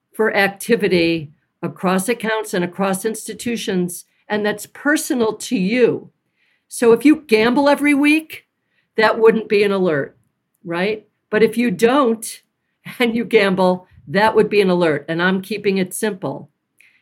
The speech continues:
If you open up a depository account, that would not show up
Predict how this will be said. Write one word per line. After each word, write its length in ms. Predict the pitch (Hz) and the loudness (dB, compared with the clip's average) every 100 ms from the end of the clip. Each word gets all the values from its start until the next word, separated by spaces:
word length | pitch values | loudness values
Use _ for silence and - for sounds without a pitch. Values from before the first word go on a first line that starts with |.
| - | -6
If 140 | 180 | -4
you 140 | 214 220 | -2 2
open 340 | 240 240 269 | 2 2 2
up 180 | 269 269 | 2 2
a 60 | |
depository 1040 | 254 254 254 254 294 320 277 - 220 165 151 | 0 0 0 2 2 2 -2 0 0 2 0
account, 500 | 147 165 143 139 - _ _ _ - | -2 -4 -4 -6 -12 _ _ _ -4
that 180 | 277 294 | -2 0
would 180 | 320 - | -2 2
not 280 | 294 294 - | 2 2 -2
show 380 | - 285 277 | -2 0 2
up 380 | 277 294 165 - | 2 2 -2 -6